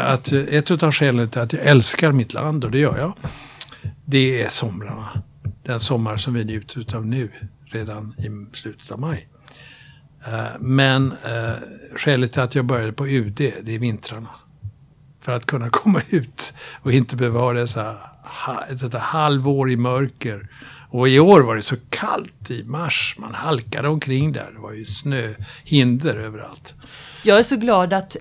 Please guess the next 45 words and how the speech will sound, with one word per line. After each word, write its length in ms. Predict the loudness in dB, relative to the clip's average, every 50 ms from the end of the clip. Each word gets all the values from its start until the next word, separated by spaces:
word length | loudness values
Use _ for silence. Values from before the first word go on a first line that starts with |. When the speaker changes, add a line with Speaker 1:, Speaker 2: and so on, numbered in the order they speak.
| -6
Speaker 1:
någon, 480 | -4 -2 0 0 0 0 -2 -4 -6 -6 -8 -12 -8
eh, 220 | -6 -4 -4 -4 -2 -2
U 260 | -2 0 0 -2 -4 -2
D-medarbetare, 1300 | 0 0 0 0 0 -2 -4 -8 -10 -6 -4 -4 -2 -2 -2 -2 -2 0 -2 -2 -2 -2 -2 -2 -2 -2
före 220 | -2 -2 -2 0 0
detta 320 | 0 -2 -2 -4 -6 -6
nu 140 | -4 -4 -4
då, 140 | -4 -6 -6
kan 340 | -4 -4 -2 -2 -4 -6 -10 -8
erkänna 640 | -4 -2 0 0 0 -2 -2 -4 -2 -2 -2 -4 -6
en 60 | -8
sån 220 | -6 -4 -4 -2 -2
sak. 480 | 0 -2 -2 -2 -4 -10 -12 -14 -14 -16 -20 -20 -12 -6
Att 200 | -6 -4 -4 -4 6 8
det 80 | 8
är 60 | 8
för 180 | 8 4 2 2
det 100 | 2 2
dåliga 600 | 2 6 6 6 6 6 4 4 2 2 0 -2 -4
klimatet 640 | -2 -2 0 2 2 2 2 0 -2 -4 -6 0 4
i 40 |
Speaker 2:
Nej, 120 | 6 8 10
Speaker 1:
Sverige. 260 | 10 10 8 6 4
Speaker 2:
det 60 | 4
var, 140 | 4 4 4
det 220 | 4 6 6 6
varierar 500 | 6 6 6 6 6 4 2 0 -2 -4
nog 220 | -4 -6 -8 -8 -8
säkert. 440 | -8 -8 -8 -8 -10 -12 -12 -12 -16 -8
Men 300 | -6 -6 -4 -6 -8 -12 -16 -20 _ _ _
det 80 | -4 2
var 120 | 4 4
ett 100 | 4 6
bidragande 460 | 6 6 6 8 8 8 8 8 6 6
skäl. 240 | 4 4 4 4
Jag 100 | 2 2
kommer 140 | 2 2 2
ihåg 80 | 4 4
att 40 | 4
jag 60 | 4
vaknade 580 | 4 4 4 4 2 -2 -6 -4 -2 -2 0
den 100 | 0 -2
åttonde 500 | -2 -2 -4 -6 -4 -4 -2 0 0 0
maj 260 | 0 0 0 0 0 0
nittonhundrasextiofem 1000 | 0 0 -2 -4 -4 -4 0 -2 -2 -2 -2 -8 -10 -6 -4 -4 -6 -6 -10